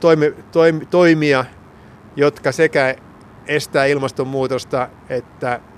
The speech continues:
parantaa kansanterveyttä. Ihan s-, helppoja esimerkkejä on se, että jätä auto kotiin, mene kävellen tai pyörällä töihin, vaihda, vaihda kasvisruokaan. Tällaiset, tällaiset muutokset sekä parantaa meidän kansanterveyttämme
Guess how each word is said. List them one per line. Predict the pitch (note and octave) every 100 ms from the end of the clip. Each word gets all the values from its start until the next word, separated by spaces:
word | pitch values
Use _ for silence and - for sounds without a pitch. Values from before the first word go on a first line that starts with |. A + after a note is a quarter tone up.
| -
parantaa | C#3+ C3+ B2 B2
kansanterveyttä. | A#2+ B2+ A2+ A2 A2 G#2+ G2+ - A2+ - - - - - - - -
Ihan | C3 B2+ - - -
s-, | - - - -
helppoja | C#3+ - C3+ C3+
esimerkkejä | C#3 C3+ B2+ - C3+ C3
on | C3
se, | C#3+
että | B2+ -
jätä | C3 C3+ C3+
auto | C#3+ C#3
kotiin, | - C#3 C#3+ C#3 C#3
mene | C#3 C3+ B2+ - - -
kävellen | - C#3 C#3 C#3
tai | B2+ C3+
pyörällä | - D3 C#3 C3
töihin, | B2 C#3 C#3 C3+ C3 - - - - - - - - -
vaihda, | D3 D3 C#3
vaihda | D3+ C#3+ C#3
kasvisruokaan. | C#3 B2+ C3 - C3 B2+ - C3 B2 A#2+ - - - - - - - - -
Tällaiset, | D#3 D3 D#3 -
tällaiset | F3 E3+ D#3
muutokset | E3 F3 D#3 - D3
sekä | - E3+ D3+
parantaa | - C3+ B2 A2 B2
meidän | A#2+ B2 A#2+
kansanterveyttämme | A#2+ A#2 A2+ G#2 A2 A2 G#2+ - A2+ A2 A#2